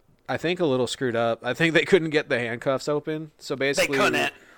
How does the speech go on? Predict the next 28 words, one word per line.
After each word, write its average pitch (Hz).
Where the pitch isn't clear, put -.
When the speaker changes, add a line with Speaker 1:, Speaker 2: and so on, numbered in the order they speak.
Speaker 1:
Owens 156
handca-, 151
uh, 127
handcuffed 143
Reigns. 113
I 117
don't 117
know 110
why 107
I 95
can't 104
talk 107
today. 95
And 123
Reigns 123
was 117
just 120
kinda 123
stuck -
there, 110
and 107
Heyman 127
was 117
trying 117
to 117
get 117
him 101
loose. 110